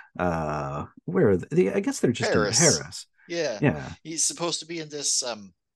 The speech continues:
Speaker 2: other town.
Speaker 1: Yeah, I can't remember where they mention he's supposed to be. It's somewhere nearby.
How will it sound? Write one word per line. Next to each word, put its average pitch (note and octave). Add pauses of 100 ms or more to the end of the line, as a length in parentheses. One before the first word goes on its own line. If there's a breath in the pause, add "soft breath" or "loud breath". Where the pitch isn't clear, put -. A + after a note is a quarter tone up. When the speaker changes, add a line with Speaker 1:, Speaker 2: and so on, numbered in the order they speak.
Speaker 2:
other C3+
town. D#2+ (840)
Speaker 1:
Yeah, C#3+
I D#3+
can't F3
remember B2+
where A2+
they G#2+
mention G#2+
he's G#2+
supposed -
to A#2+
be. G2+
It's F#2
somewhere E3+
nearby. E2+